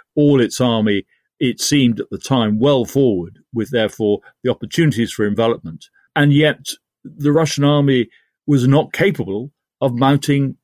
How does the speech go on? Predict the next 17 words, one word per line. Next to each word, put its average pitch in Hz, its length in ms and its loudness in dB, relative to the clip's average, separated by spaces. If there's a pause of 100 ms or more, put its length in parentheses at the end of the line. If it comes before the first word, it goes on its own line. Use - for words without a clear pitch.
(160)
an 135 120 2
operational 143 560 2
level 151 220 2
attack. - 360 -4
It - 160 -12
didn't 117 260 0
even 110 160 -2
have 104 160 -2
a 95 60 -8
theatre 156 340 0
commander, 90 600 -10 (360)
let 143 240 0
alone 117 260 0
the 107 80 -2
capacity 107 580 -6
to 120 120 -8
coordinate 107 760 -4